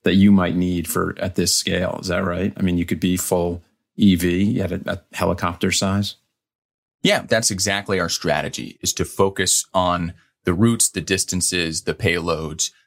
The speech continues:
Speaker 2: that are gonna make sense for a first generation electric vertical aircraft. And,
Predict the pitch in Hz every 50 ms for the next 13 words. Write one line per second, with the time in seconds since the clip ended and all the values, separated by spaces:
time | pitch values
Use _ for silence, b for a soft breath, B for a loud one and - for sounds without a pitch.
0 | b _ - 98 87 85 - - 101 92 90 87 85 82 76 69 - - - -
1 | - 78 69 65 71 - - - - _ _ _ _ _ _ - 87 80 78 -
2 | - 92 87 85 - - - 85 78 71 73 71 73 - - 76 67 90 - 64
3 | - - - 76 71 - - - - - _ 80 76 - 71 - 69 69 69 67
4 | - - - - - - - - - 76 69